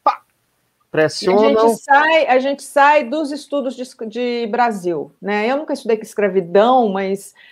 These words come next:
Speaker 2: é, a gente sai dos, eu estudava cultura popular, né? Cultura da, questão da cultura afro-brasileira.
Speaker 1: Sim.
Speaker 2: Então, é uma geração que sai dos estudos de Brasil e vai pra África, que hoje já é diferente. O pessoal já começa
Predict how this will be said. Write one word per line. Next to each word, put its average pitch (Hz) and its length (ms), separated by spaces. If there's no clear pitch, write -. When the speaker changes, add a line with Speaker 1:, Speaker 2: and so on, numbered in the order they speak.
Speaker 2:
é, 190 540
a 196 80
gente 233 400
sai 254 380
dos, 254 280
eu 214 140
estudava 220 400
cultura 247 340
popular, 233 760
né? 208 180
Cultura 208 560
da, 185 260
questão 202 240
da 196 120
cultura 220 400
afro-brasileira. 190 680
Speaker 1:
Sim. - 360
Speaker 2:
Então, 202 220
é 233 40
uma 247 140
geração 240 380
que - 60
sai 254 200
dos 269 240
estudos 262 380
de 220 100
Brasil 220 500
e 262 80
vai 240 220
pra 214 300
África, 175 360
que 208 220
hoje 220 220
já 240 140
é 214 40
diferente. 220 720
O - 60
pessoal 185 320
já 214 100
começa 214 640